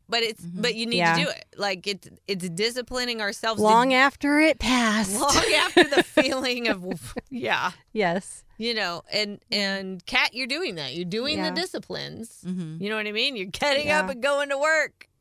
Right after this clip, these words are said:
Speaker 2: <laughs>
Speaker 1: That is a discipline.
Speaker 3: And I've
Speaker 1: you
Speaker 3: had
Speaker 1: know?
Speaker 3: times that I did, like, I've had a lot of times. I mean, e-, I'm even talking about this year
Speaker 1: Mm-hmm.
Speaker 3: that I'm like, "I'm just gonna go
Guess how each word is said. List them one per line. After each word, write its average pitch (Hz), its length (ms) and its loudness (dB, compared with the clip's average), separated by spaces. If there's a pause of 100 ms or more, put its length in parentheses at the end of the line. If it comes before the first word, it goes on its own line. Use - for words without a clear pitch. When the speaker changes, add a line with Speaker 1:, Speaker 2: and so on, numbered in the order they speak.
(140)
Speaker 2:
<laughs> 175 200 -6
Speaker 1:
That 240 260 0
is 262 160 -4
a 262 80 -6
discipline. 220 600 -8 (240)
Speaker 3:
And 214 100 4
I've 269 140 4
Speaker 1:
you 320 60 4
Speaker 3:
had 269 100 6
Speaker 1:
know? 240 60 -2
Speaker 3:
times 208 280 4
that 202 260 6
I 190 200 2
did, 208 260 2 (140)
like, 226 280 0
I've 302 280 2
had 190 480 2
a 208 180 2
lot 214 380 0
of 185 120 -2
times. 170 360 -2 (160)
I 240 80 2
mean, 262 180 2
e-, 277 140 2 (100)
I'm 294 180 4
even 254 200 2
talking 220 240 4
about 208 240 4
this 247 260 2
year 226 400 2 (100)
Speaker 1:
Mm-hmm. 185 360 -6
Speaker 3:
that 220 180 4
I'm 214 320 4
like, 196 360 0 (460)
"I'm 190 300 2
just 196 200 -4
gonna 180 160 -2
go 170 420 0